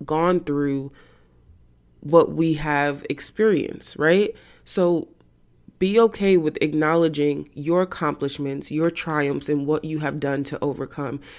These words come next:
Nobody knows your story better than you do. So take a, take a second to, to revel in it. Pat yourself on the back, get yourself a drink, buy yourself a snack, something, okay?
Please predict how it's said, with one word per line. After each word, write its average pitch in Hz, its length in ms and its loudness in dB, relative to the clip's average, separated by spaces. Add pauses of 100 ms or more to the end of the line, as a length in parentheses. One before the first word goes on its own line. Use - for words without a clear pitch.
(160)
Nobody 185 580 2
knows 160 480 4
your 156 100 0
story 151 420 0
better 147 360 0
than 143 220 -2
you 160 180 0
do. 196 400 -2 (480)
So - 180 -2
take 240 300 -2
a, - 80 2 (220)
take 233 240 0
a 233 40 0
second 226 420 0
to, 180 200 0
to - 200 -6
revel 180 360 0
in 147 80 0
it. - 240 -8
Pat 247 240 -4
yourself 226 300 -4
on 220 60 -2
the 220 60 0
back, 214 420 -2 (280)
get 190 240 -4
yourself 190 300 -6
a 170 40 -8
drink, 185 680 -2 (160)
buy 160 220 -4
yourself 156 360 -2
a 147 60 -6
snack, 147 720 -2
something, 151 600 -2 (280)
okay? 196 420 0